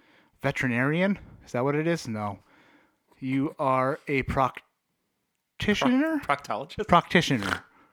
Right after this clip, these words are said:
Speaker 1: It's different. It's
Speaker 2: Oh, my, my music
Speaker 1: Yeah, that's what it was.
Speaker 2: page
Speaker 1: But it definitely
Speaker 2: on
Speaker 1: said your name,
Speaker 2: Facebook.
Speaker 1: and I was like, "That son of a gun."
Speaker 2: Oh.
Speaker 1: You might wanna have to, I mean, it's fine.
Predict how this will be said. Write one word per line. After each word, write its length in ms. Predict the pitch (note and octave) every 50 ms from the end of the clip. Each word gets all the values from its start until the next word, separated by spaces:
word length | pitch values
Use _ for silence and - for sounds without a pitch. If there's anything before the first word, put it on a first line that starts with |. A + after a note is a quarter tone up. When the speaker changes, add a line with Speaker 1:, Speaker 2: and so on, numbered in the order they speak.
| _ _ _ _ _ _ _ _ _ _ _ _
Speaker 1:
It's 100 | - -
different. 500 | C3 C#3+ C#3+ - - G#2+ G2+ G2 - - - - - _ _ _ _ _ _ _ _ _ _ _ _ -
It's 100 | C3 A#2+ B2 -
Speaker 2:
Oh, 340 | C3+ D3 D#3 D#3 D3+ D3 C#3+
my, 300 | B2 C3+ C#3 C3+ C3 A#2+ G#2+ - - _ _
my 140 | - B2+ B2+
music 420 | B2 B2+ C3 C3 G#2 A2 G#2+ - - _ _ _ - - - _
Speaker 1:
Yeah, 320 | - A3 B3 B3 A#3 F3+ D#3
that's 160 | E3+ F#3 G#3
what 80 | F#3+
it 40 | D3
was. 120 | B2+ B2 -
Speaker 2:
page 260 | - - - - - -
Speaker 1:
But 100 | F3+ F3+
it 100 | F3+ E3
definitely 340 | - G#3 G#3 A3 A3 G3+
Speaker 2:
on 20 | F3
Speaker 1:
said 220 | - F3 D#3+ C3+
your 100 | C#3+ C#3
name, 340 | A#2+ A#2 A#2 A#2 B2 C#3+ D#3+
Speaker 2:
Facebook. 40 | D#3+
Speaker 1:
and 80 | C#3+ B2+
I 60 | A#2
was 200 | A#2 B2 A#2+ A2
like, 300 | A#2 A2+ A2 G#2 - - - _ _ _ _ _ _ _ -
"That 200 | - A#2+ C3+ -
son 200 | - - B2 B2+ C#3+
of 80 | D3 F3+
a 40 | F#3
gun." 260 | - A2 - - - - -
Speaker 2:
Oh. 1200 | - B2 B2 B2 A#2+ A#2 A2+ A2 G#2 G2+ G2 F2 D#2+ D2+ - - - - - - - - - - -
Speaker 1:
You 120 | - D3 C#3+
might 160 | D#3+ D#3+ D#3
wanna 200 | D3 D3+ D3 C3+
have 180 | C3+ C#3 - -
to, 100 | - A#2
I 60 | A2 G#2+ _ - - _ _ _ _ _ _ _ _ _ _ _ _
mean, 120 | - D4+ F#4
it's 120 | F4 -
fine. 440 | - - - G#2 G#2 A2 C3 F#3 G3+